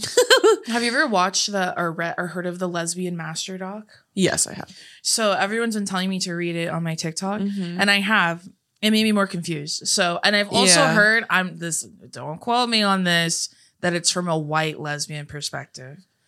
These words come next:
Speaker 1: So that's something, when y'all are
Speaker 2: Yeah.
Speaker 1: suggesting things to me, we need to look through that lens always.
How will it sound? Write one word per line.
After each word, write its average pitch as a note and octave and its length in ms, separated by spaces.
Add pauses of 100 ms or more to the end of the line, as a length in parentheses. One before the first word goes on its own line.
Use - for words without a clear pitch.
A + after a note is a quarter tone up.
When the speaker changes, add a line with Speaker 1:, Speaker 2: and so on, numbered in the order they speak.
(280)
Speaker 1:
So - 180
that's F#3 180
something, F#3+ 420
when A3+ 120
y'all A3+ 100
are A3 260
Speaker 2:
Yeah. A3 60
Speaker 1:
suggesting G#3 580
things G3 280
to F#3 80
me, F3 220
we D#3+ 180
need E3+ 200
to D#3+ 120
look D3+ 260
through D3 140
that C3+ 220
lens C3 360
always. G#2+ 760